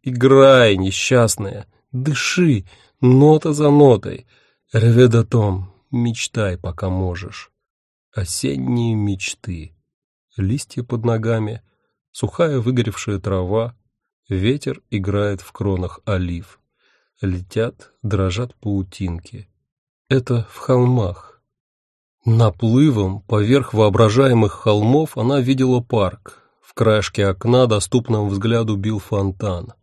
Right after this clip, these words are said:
Над ручьем выгибал спину арочный мостик.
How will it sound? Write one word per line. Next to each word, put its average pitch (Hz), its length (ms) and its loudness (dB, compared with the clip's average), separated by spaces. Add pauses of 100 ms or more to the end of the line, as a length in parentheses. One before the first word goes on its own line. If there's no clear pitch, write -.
(340)
Над 117 180 4
ручьем 127 520 2
выгибал 113 420 0
спину 135 400 0
арочный 113 480 0
мостик. 101 640 -4